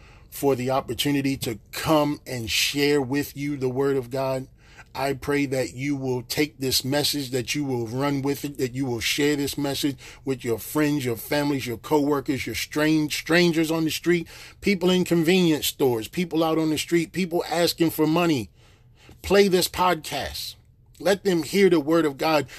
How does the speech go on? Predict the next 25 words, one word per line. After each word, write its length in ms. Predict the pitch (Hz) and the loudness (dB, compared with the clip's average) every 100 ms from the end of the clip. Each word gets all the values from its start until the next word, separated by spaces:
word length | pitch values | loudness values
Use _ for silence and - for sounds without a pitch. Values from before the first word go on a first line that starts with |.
| - - | -18 -4
come 220 | 180 180 | 0 2
into 240 | 156 - | 0 0
their 160 | 156 151 | 2 2
life, 260 | 151 147 | 0 -2
because 360 | - 147 151 131 | -2 -4 -2 -2
some 300 | - 180 185 | 0 0 0
of 140 | 160 | 2
us, 200 | 156 151 | 0 0
not 260 | 147 151 - - | -2 -4 -4 0
all, 360 | 147 156 160 147 | 2 4 4 2
not 260 | 147 143 - | -4 -4 -4
all 400 | 160 170 170 151 | 0 4 4 4
of 160 | 123 107 | 0 -4
us, 360 | - - - _ _ _ _ - - - | -8 -10 -14 _ _ _ _ -20 -20 -10
has, 580 | - 160 151 131 113 - - | -4 0 2 2 -2 -10 -16
has 360 | - 147 131 - - | -4 0 0 -2 0
on-hand 760 | 156 151 147 120 151 139 127 | 4 4 2 -2 -2 -2 -4
cash. 720 | - - 131 87 73 - - - _ _ _ _ _ _ - - | -6 -4 -4 -4 -8 -10 -12 -16 _ _ _ _ _ _ -20 -4
Just 240 | 160 160 147 | 2 2 4
like, 280 | 151 127 - - - _ | 0 0 -8 -20 -20 _
just 220 | - 156 | -2 0
like, 300 | 156 147 131 | 0 -2 -2
um, 400 | 139 131 123 113 - - | -4 -4 -4 -8 -12 -18
James, 520 | - 156 165 151 139 160 | -2 4 4 4 0 -2
uh, 340 | 139 127 127 | 0 0 -4